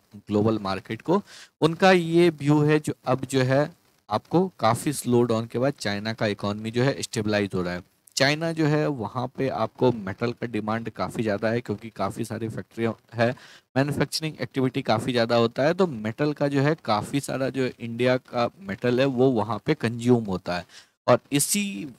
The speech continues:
वजह से, इसी एंटीसिपेशन में अगर देखेंगे तो आज हम लोगों को एक बहुत ज़बरदस्त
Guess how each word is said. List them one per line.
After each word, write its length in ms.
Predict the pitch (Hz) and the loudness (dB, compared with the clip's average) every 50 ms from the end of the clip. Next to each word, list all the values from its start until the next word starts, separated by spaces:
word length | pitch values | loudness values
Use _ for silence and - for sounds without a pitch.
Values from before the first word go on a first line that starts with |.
| - | 0
वजह 300 | 110 110 110 123 139 135 | 0 0 2 4 2 2
से, 260 | 131 - - 160 156 - - | 2 2 0 -2 -2 -2 -4
इसी 340 | 117 127 - - 170 175 160 - - | -4 -4 -2 0 0 0 0 -2 -4
एंटीसिपेशन 720 | 127 127 127 - 139 - - 131 - 127 123 120 143 139 | -6 -6 -4 -6 -6 -6 -4 -4 -4 -4 -2 -2 -4 -6
में 140 | 143 139 131 123 | -4 -4 -2 -2
अगर 180 | 123 120 120 | 0 0 0
देखेंगे 400 | 117 113 107 - - 127 131 147 | 0 -2 -4 -4 -8 -6 -6 -4
तो 140 | 143 - 143 | 0 2 2
आज 180 | 120 113 117 120 | 2 2 0 -2
हम 100 | 120 117 | -4 -2
लोगों 280 | 123 123 123 120 123 123 | 0 2 2 2 0 2
को 220 | - 156 156 156 | 2 2 4 4
एक 180 | 151 151 - - 123 104 | 2 0 -2 -4 -8 -4
बहुत 360 | - 110 104 127 135 143 143 131 - | -4 -4 0 2 0 0 0 -2 -6
ज़बरदस्त 460 | - 107 110 113 113 117 120 117 - | -6 -4 -2 -4 -2 -2 -4 -4 -6